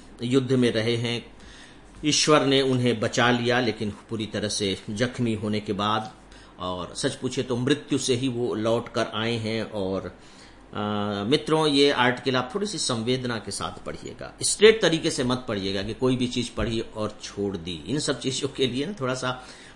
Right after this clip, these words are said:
भावुक होइए। भ-, भावुक होना मतलब अपने अंदर मनुष्यत्व को जिंदा रखने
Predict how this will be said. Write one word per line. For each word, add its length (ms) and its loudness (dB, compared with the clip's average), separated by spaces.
भावुक 440 2
होइए। 580 2
भ-, 140 -6
भावुक 360 2
होना 460 2
मतलब 280 -2
अपने 320 -2
अंदर 340 0
मनुष्यत्व 560 -2
को 240 0
जिंदा 480 0
रखने 460 -4